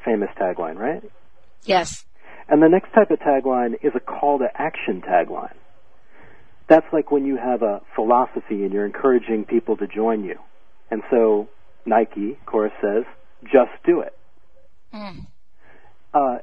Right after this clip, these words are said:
Speaker 1: and then there's memory taglines. And this is something that locks up with the name or the logo. So Maybelline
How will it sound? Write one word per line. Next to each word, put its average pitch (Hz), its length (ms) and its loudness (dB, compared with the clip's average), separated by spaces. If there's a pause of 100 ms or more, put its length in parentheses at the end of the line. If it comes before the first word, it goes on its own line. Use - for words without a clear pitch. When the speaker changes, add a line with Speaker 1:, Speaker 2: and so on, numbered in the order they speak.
Speaker 1:
and 156 160 0
then 202 120 4
there's 175 240 2
memory 147 520 0
taglines. - 640 -6 (240)
And 139 140 2
this 160 160 2
is 185 160 2
something 156 300 0
that 104 180 -2
locks 120 440 -2
up 120 320 0
with 113 220 0
the 107 120 2
name 113 400 0
or 104 80 0
the 98 100 -4
logo. 95 500 -6 (520)
So 143 120 10
Maybelline 123 600 2